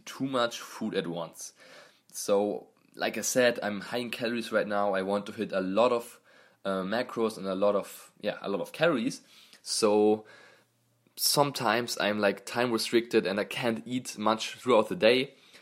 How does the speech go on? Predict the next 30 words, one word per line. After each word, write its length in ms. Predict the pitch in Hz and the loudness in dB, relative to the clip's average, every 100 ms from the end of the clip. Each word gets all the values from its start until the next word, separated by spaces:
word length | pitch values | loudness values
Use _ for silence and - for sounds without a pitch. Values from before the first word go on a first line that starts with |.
| _ | _
So 360 | - - 104 98 | -4 2 6 6
what 280 | 101 95 - | 6 4 6
I 160 | 127 | 4
do, 340 | 123 107 113 71 | 2 0 0 2
I 140 | 95 | 2
do, 180 | 95 104 | 0 2
like, 180 | 104 - | 2 2
huge 400 | - 135 - - | -2 -4 -4 2
bowls 540 | 107 110 117 117 - | 6 8 8 4 -2
with 140 | 101 98 | -4 -2
a 80 | |
lot 180 | 98 107 | 2 2
of 80 | 107 | 0
food, 500 | - - 120 127 - _ - - - _ | -8 -6 -2 -4 -6 _ -20 -20 -20 _
with, 300 | 104 101 - | -2 -2 -4
uh, 140 | 73 - | -8 -6
pasta, 680 | - - 113 - 101 95 | -6 -6 -6 0 2 4
with 180 | 95 98 | 0 -4
lentils, 720 | 101 107 110 110 107 104 98 - | 2 4 2 0 -2 -2 -2 -8
with 160 | - - - | -16 -16 -6
beans, 500 | 110 113 110 107 101 | -2 -2 -4 -6 -10
with 240 | 98 - | -18 -14
tofu, 680 | - 113 117 113 - 104 104 - - - - _ - | -2 2 2 0 -8 -6 -6 -8 -20 -20 -20 _ -2
and 440 | 95 98 98 95 - - _ - | 0 2 0 -6 -10 -20 _ 0
that's 280 | - 139 | 2 4
all 160 | 147 170 | 6 6
no 120 | 131 | 6
problem 340 | 110 151 160 98 | 6 6 6 6
at 100 | 98 | 6
all. 340 | 123 - - | 6 4 -6